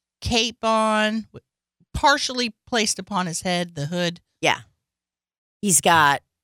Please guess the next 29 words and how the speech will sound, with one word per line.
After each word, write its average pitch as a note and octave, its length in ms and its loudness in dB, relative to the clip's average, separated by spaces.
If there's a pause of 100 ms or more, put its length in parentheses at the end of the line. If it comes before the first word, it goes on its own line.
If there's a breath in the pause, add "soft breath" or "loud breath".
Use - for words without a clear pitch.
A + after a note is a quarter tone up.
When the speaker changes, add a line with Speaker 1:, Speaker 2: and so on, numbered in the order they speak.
(340)
Speaker 2:
a D#3 260 2
protruding F#3+ 640 -2
forehead, E3 680 0
which C#3+ 200 -2
is C#3+ 320 -2
always D#3+ 400 4
a C3+ 60 -2
sign C#3+ 440 0
of C3 100 -6
a B2 40 -4
strong C3 680 -2 (560)
person. B2+ 500 -4 (720)
You F3+ 120 -2
got G3+ 140 4
a F3 40 -2
strong F#3+ 360 0
forehead, G3 560 0 (400)
you're C#3 120 0
a C3 40 0
strong C#3 360 0
person. C3+ 460 -4 (300)
Speaker 1:
Yep. E3+ 320 -2 (1500)
Speaker 2:
Look, - 180 0 (140)
Lil G3 340 2
Nas G3 320 4
X - 260 2
was D3+ 180 -2
the C3+ 100 -6
devil. A#2 480 -2